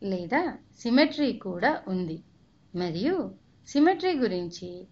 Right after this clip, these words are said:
కాలిక్యులస్లో నేర్చుకుంటారు. విద్యుత్ అయస్కాంత క్షేత్రాన్ని ఒక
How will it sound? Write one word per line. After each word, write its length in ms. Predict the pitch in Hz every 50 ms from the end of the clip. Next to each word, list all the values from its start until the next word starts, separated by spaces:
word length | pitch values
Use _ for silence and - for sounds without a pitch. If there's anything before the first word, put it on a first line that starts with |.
| _ _ _ _ _ -
కాలిక్యులస్లో 920 | 202 190 196 240 285 285 285 - 220 196 190 190 - 240 285 339 285 202 - - - _ _ _ _ _ -
నేర్చుకుంటారు. 1000 | 202 220 233 226 220 - - - 185 165 151 151 160 170 170 160 - _ _ _ _ _ _ _ _ _ _ _ _ _ _ _
విద్యుత్ 400 | 196 220 240 214 320 359 359 - - -
అయస్కాంత 540 | 233 202 190 196 190 - - 233 214 214 214 190
క్షేత్రాన్ని 960 | 190 - - 214 185 - - - - 170 160 160 165 202 294 339 285 98 - - - _ _ _ _ _ -
ఒక 200 | 185 196 -